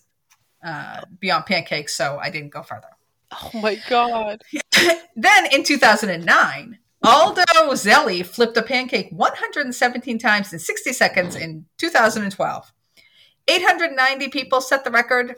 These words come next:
Speaker 1: for the most people tossing a pancake at one time, and nine hundred thirty people tried, but forty failed.
Speaker 2: That's, that's some pretty serious flipping.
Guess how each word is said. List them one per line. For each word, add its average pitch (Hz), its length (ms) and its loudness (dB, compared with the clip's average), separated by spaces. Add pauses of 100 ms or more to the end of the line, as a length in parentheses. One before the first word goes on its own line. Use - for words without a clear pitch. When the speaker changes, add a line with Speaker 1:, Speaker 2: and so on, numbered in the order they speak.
Speaker 1:
for 220 60 -4
the 202 100 -2
most 311 240 2
people 220 260 -6
tossing 330 400 0
a 269 60 -2
pancake 247 420 -4
at 175 80 -6
one 214 160 -4
time, 311 340 -4 (400)
and 240 540 4 (140)
nine 214 220 2
hundred 208 180 0
thirty 190 180 0
people 190 240 -10
tried, 175 240 2
but 165 140 -6
forty 151 180 -4
failed. 131 240 -14 (1400)
Speaker 2:
That's, 539 460 4
that's 370 320 6
some 440 200 4
pretty 277 220 2
serious 220 460 4
flipping. 151 600 2